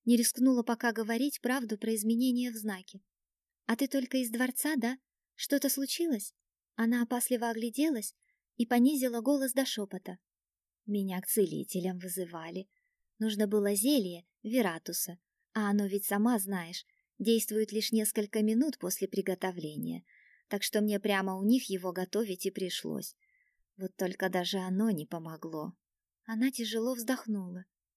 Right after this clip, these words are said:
Еще одна Талиси умерла. Это произошло прямо при мне.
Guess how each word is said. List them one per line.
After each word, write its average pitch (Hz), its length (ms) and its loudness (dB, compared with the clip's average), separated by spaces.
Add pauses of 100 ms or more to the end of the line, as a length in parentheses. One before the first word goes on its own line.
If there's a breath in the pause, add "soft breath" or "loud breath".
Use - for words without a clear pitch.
(200)
Еще 190 360 -4
одна 175 360 -6
Талиси 180 640 -4
умерла. 170 640 -8 (760)
Это 208 260 0
произошло 214 640 2
прямо 220 400 2
при 226 200 2
мне. 185 380 -6